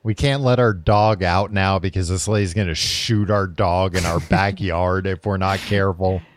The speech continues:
Speaker 2: And based on what she believes, she'd be right. Right?
Speaker 1: Oh,
Speaker 2: You'd
Speaker 1: yeah.
Speaker 2: wanna kill the devil. Or you'd wanna exorcise it. I guess they didn't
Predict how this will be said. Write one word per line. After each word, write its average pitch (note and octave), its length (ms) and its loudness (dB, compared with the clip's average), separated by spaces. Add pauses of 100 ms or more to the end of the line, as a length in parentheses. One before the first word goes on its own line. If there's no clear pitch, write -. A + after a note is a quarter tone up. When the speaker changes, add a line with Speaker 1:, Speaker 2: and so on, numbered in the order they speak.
(360)
Speaker 2:
And F#3 260 -2
based A#3 280 0
on F#3 100 0
what D#3+ 140 -2
she B3+ 220 -2
believes, C3+ 400 -2
she'd G#3+ 240 -4
be D#3 120 0
right. D3 440 -2 (400)
Right? F3 160 4
Speaker 1:
Oh, A3 120 6
Speaker 2:
You'd A#2 100 2
Speaker 1:
yeah. - 140 4
Speaker 2:
wanna - 160 0
kill E3 180 0
the D3 140 -2
devil. B2+ 360 -4 (120)
Or A#3+ 120 4
you'd A3+ 240 0
wanna A#3 200 0
exorcise C3+ 600 -2
it. C3 80 -8
I D3 120 0
guess F3+ 160 -2
they G3+ 80 2
didn't D3 340 -2